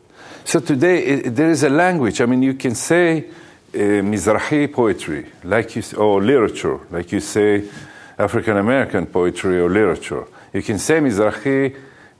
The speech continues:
music, of course, for a long time. You can say today, uh, uh,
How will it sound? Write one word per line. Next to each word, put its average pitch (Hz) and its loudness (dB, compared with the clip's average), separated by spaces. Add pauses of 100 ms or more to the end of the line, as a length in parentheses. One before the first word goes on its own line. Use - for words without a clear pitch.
music, 107 0
of - -10
course, 156 0 (160)
for 90 -8
a 90 -4
long 123 -2
time. 120 0 (600)
You 92 -4
can 92 -4
say 101 0
today, 101 2
uh, 92 0
uh, - -8